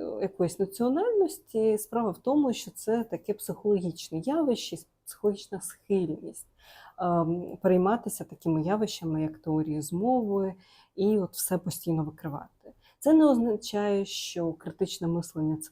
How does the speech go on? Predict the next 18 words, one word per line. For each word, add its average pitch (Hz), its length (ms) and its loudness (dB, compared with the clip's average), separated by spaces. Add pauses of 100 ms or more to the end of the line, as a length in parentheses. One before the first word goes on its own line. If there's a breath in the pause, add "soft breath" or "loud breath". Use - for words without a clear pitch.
погано, 160 760 -4
і 165 340 -2 (320 loud breath)
розуміти 196 640 4
якісь 165 300 0
закономірності — 170 1000 0
це 175 140 -8
погано, 220 760 0
але 226 380 2
теорія 226 560 6
змови 240 520 4
до 180 240 4
критичного 190 640 -4
мислення 190 640 0 (240 soft breath)
стосунку 254 640 -2
не 196 200 4
завжди 175 440 -2
має. 139 280 -10 (1080 loud breath)
І 170 460 2